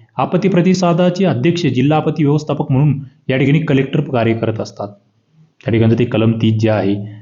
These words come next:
ते महत्त्वाचं आहे. त्या अंतर्गत जिल्हा आपत्ती व्यवस्थापन आराखडा त्यांना तयार करण्याचे अधिकार आहेत. पुढे निवडणूक विषयक अत्यंत महत्त्वाचं काम, आणि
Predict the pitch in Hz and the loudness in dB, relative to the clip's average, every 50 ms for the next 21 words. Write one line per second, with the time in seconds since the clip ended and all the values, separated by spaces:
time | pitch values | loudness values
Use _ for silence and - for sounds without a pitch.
0 | - _ - 120 120 123 110 104 107 104 113 101 98 - 101 90 110 107 104 104 | -18 _ -2 0 2 2 2 2 0 0 -2 -4 -2 -2 -2 0 0 0 0 0
1 | 107 104 117 120 117 - - - 110 117 113 113 117 117 - 120 117 117 113 113 | 0 0 0 -2 -2 -2 -2 0 2 2 2 0 0 -2 0 0 2 0 0 0
2 | - 117 110 120 117 110 104 107 123 135 135 131 143 139 120 127 - - - _ | -2 -4 -2 -2 0 0 0 0 -2 -2 -2 0 0 0 0 -2 -6 -14 -20 _
3 | _ _ - - 117 123 123 117 117 113 113 113 110 110 107 110 107 107 117 110 | _ _ -4 0 0 2 2 2 2 2 2 2 0 0 2 2 0 2 0 0
4 | 98 98 95 110 104 107 101 95 - - 104 - - - _ _ _ _ _ _ | 0 0 0 0 0 0 0 -2 -2 -6 -6 -6 -8 -18 _ _ _ _ _ _
5 | _ _ _ _ _ _ _ _ _ _ _ _ _ _ _ _ _ _ _ - | _ _ _ _ _ _ _ _ _ _ _ _ _ _ _ _ _ _ _ -20
6 | - - _ _ - - - - - _ _ - 156 185 208 175 185 202 214 208 | -20 -20 _ _ -16 -16 -16 -16 -18 _ _ 0 2 4 4 6 6 6 6 4
7 | 233 226 233 214 226 226 214 196 196 196 190 175 175 170 147 123 123 123 120 117 | 4 4 2 2 2 2 0 0 0 0 -2 0 0 0 0 0 -2 -4 -6 -6
8 | 104 104 98 101 107 135 147 143 | -6 -6 -6 -4 -2 -2 -2 -2